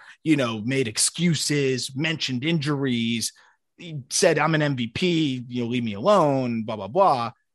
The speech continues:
He just kept his head down and kept going. And what really amazed me is how he was able to turn the page. I assume that health was a part of it, but to hit one sixty,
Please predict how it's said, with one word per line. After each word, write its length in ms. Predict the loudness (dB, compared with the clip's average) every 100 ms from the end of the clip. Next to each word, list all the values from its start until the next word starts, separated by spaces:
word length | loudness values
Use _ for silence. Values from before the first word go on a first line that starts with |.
| -4
He 140 | -2
just 240 | 0 -2 -4 _ _ _ _ _ _
kept 400 | -4 -4 -6 -14 _ -10
his 200 | -6 -2
head 240 | -2 -4 _ _ -6
down 340 | -2 0 0
and 120 | -2
kept 220 | -4 -8
going. 300 | -6 -12 -12 -20 _ _ _ _
And 160 | 0 2
what 220 | 2 2
really 540 | 4 4 2 -2 -8 _ _ _ -8
amazed 460 | -4 0 0 0
me 260 | -2 -2 -2
is 220 | -4 -6
how 160 | -2 -2
he 160 | -2
was 160 | -4 -2
able 160 | -4 -6
to 80 |
turn 260 | -12 -14 -14
the 80 | -16
page. 380 | -20 -20 -20 -4
I 100 | 0
assume 340 | 0 2 2
that 160 | 2 0
health 320 | -6 -10 -8
was 140 | -6 -6
a 40 |
part 260 | -8 -8 -8
of 80 |
it, 140 | -8 -10 _ _ _ _ _
but 240 | 0 0 -6 _ _ _ _
to 100 | 0
hit 160 | 2 4
one 180 | 2 0
sixty, 600 | -2 -8 -10 -14 -16